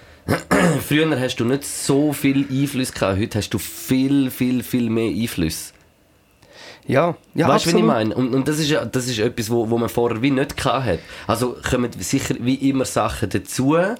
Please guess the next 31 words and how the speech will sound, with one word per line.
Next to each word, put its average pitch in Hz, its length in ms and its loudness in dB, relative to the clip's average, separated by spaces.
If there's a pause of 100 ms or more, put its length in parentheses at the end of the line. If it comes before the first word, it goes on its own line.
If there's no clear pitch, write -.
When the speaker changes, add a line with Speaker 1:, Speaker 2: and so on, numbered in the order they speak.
Speaker 2:
Ja. 127 320 -2
Speaker 1:
aber 110 180 0
es 117 120 -4
entwickeln 131 560 -2
sich 135 160 -4
auch 127 120 0
Sachen. 95 460 -2 (220)
Und 117 160 -2
die 127 60 -2
Sachen, 120 360 0
die 113 60 -2
dazukommen 147 720 0 (340)
und 113 280 0
die 113 60 2
sich 104 140 -2
entwickeln, 127 640 0
die 113 80 -2
sind 113 180 0
halt 104 200 0
immer 135 160 0
so 131 120 0
fifty, - 540 -4
für 120 140 -2
mich 139 140 4
ist 139 120 -2
immer 147 160 2
so, 139 380 2 (300)
das - 100 -2
Internet 160 400 0
ist 139 160 -2
so, 139 100 2